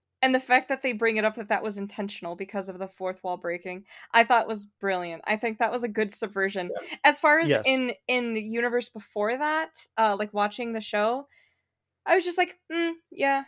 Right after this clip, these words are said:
Speaker 1: I mean, makes sense." It wasn't a jaw-dropping th-, it wasn't like the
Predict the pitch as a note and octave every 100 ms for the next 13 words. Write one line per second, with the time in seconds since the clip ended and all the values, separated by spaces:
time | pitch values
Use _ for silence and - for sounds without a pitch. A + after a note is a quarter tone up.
0 | - C4 B3+ A#3+ A#3 - G3 G3+ - -
1 | - B3 C#4+ D4 - A3+ - A3+ A3+ A3+
2 | A3 A3 G#3+ G#3 A3 C4 C#4 C#4 A#3 A#3
3 | G#3 - - G#3 G#3+ A3 G#3 G3+ F#3+